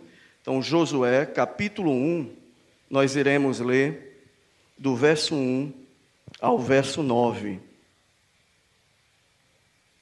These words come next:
Josué um,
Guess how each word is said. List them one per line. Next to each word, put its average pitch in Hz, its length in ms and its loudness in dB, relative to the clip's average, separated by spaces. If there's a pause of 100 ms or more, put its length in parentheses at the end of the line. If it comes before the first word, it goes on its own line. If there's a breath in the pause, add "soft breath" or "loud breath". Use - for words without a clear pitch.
(1600 soft breath)
Josué 117 540 -4
um, 160 340 -4